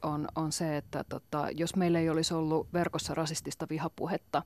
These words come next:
niin olisiko meillä tapahtunut kaikkia niitä polttopulloiskuja, mitä tehtiin vastaanottokeskuksiin kaksituhatta viisitoista ja kaksituhatta kuusitoista? Et kyllähän totta kai semmonen niinku vihaan yllyttäminen, se vaan niinku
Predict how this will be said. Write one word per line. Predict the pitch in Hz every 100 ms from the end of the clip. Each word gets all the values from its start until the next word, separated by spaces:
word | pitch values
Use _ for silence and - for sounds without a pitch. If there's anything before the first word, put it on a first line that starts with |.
| - - -
niin | 175
olisiko | 185 190 180
meillä | 156 151
tapahtunut | 165 165 - 170 151
kaikkia | - 151 - 151
niitä | 147 139
polttopulloiskuja, | 151 143 196 190 143 104 - - -
mitä | - -
tehtiin | - 131 - 165
vastaanottokeskuksiin | 175 - - - - 208 - - 190 - 175
kaksituhatta | 160 - 180 - 160
viisitoista | 165 - - -
ja | -
kaksituhatta | - - 170 - -
kuusitoista? | 160 - - - - - - - - - -
Et | 156 - - - -
kyllähän | 185 165 156
totta | 208 - 165
kai | 175 156 156
semmonen | - 165 151 147
niinku | 151 165 156
vihaan | 196 160 151 143 -
yllyttäminen, | 190 160 143 - 107 120 120
se | 139 156
vaan | 156 151 147
niinku | 147 160